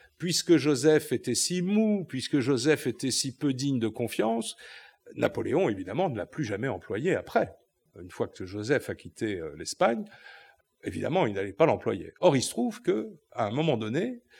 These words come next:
même si, euh, Napoléon laisse Joseph dans son domaine de Mortefontaine, euh, pendant quelques mois, et d'ailleurs, une magnifique période de la vie de Joseph. L'Allemagne s'effondre, le territoire français est pas loin d'être occupé,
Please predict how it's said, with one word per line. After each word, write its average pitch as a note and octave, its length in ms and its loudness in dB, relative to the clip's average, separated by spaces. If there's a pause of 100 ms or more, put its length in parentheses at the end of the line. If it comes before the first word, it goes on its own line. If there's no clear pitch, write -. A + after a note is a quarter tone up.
(220)
même E3 180 6
si, F3+ 360 2
euh, C3 80 6
Napoléon C#3 440 2
laisse D#3+ 340 4
Joseph C3 480 2
dans A2+ 120 0
son A2 180 -2
domaine A2+ 360 2
de G#2 60 -2
Mortefontaine, G#2+ 920 -4 (380)
euh, F#2+ 60 -12
pendant A2+ 240 -2
quelques - 240 -2
mois, F3+ 220 0
et C#3+ 60 2
d'ailleurs, C3 360 2 (400)
une A2+ 340 -12
magnifique E3+ 520 0
période D3 400 2
de A#2+ 80 2
la A2+ 100 2
vie B2+ 140 0
de A2+ 40 -6
Joseph. G#2+ 540 -6 (360)
L'Allemagne C3+ 640 4
s'effondre, F#3 880 2
le B2+ 120 4
territoire C#3 560 2
français C#3 640 0
est A2+ 60 0
pas B2 140 0
loin B2 180 2
d'être B2 200 0
occupé, F#3 760 4